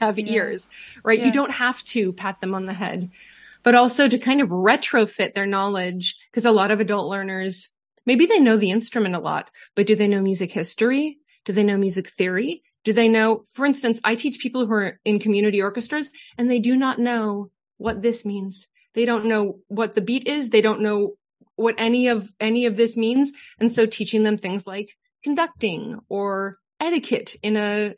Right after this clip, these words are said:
Speaker 1: in a section, section playing, ear training. So
Speaker 2: Hmm.
Speaker 1: that's what we want to do. And we want to do it year round, um, in, uh, online, and then three seasons of the year in person, because Connecticut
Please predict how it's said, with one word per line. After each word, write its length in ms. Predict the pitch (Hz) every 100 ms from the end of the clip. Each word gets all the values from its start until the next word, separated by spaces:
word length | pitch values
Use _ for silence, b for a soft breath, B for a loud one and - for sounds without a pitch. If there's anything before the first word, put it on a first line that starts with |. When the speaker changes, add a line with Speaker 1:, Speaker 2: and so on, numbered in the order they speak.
| _
Speaker 1:
in 120 | 220 233
a 60 |
section, 720 | 233 285 285 - 208 165 165
section 440 | - 330 415 427 302
playing, 480 | 226 196 165 170 -
ear 180 | 381 466
training. 580 | - 247 196 165 - 180 B B B B -
So 580 | - 214 208 202 202 180 _ _ _ _ _
Speaker 2:
Hmm. 140 | 233 214
Speaker 1:
that's 280 | 247 320
what 120 | - -
we 100 | 240
want 280 | 226 214 -
to 100 | 214
do. 380 | 175 156 196 214 _ _ _ _ _
And 560 | 214 208 208 202 208 208
we 140 | 233
want 200 | 226 262
to 60 | 214
do 140 | 220
it 100 | 196
year 300 | 190 226 330
round, 500 | 247 202 196 208 214 - _ _ _ _ _
um, 280 | 202 202 196
in, 340 | - 208 202 185 _
uh, 260 | 190 180 180
online, 580 | 214 214 202 190 185 185
and 140 | 202
then 120 | 214
three 360 | 208 - 277 277
seasons 440 | - 220 202 202
of 120 | 185 180
the 80 |
year 240 | 190 180 170
in 120 | 165
person, 360 | 180 185 180 165
because 240 | 175 208
Connecticut 580 | - 226 208 202 208